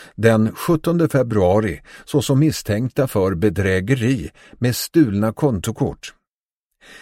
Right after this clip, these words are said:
De kontokort som hade använts var gällande för T Howard, J A Newcomb, J R Moore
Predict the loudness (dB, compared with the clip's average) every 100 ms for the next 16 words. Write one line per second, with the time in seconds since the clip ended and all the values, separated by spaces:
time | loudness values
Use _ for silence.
0 | -12 0 0 2 0 0 0 2 2 0
1 | -10 -4 -2 0 0 0 0 -2 0 0
2 | -2 -4 -8 -12 -2 0 2 2 2 0
3 | 0 2 2 -2 -6 -2 -2 -2 -2 -2
4 | -4 -6 _ _ -20 -20 -10 2 4 6
5 | 4 2 2 2 2 0 2 2 2 -2
6 | -4 -6 -10 -20 _ _ -14 -2 2 4
7 | 2 0 2 2 4 2 2 2 0 -2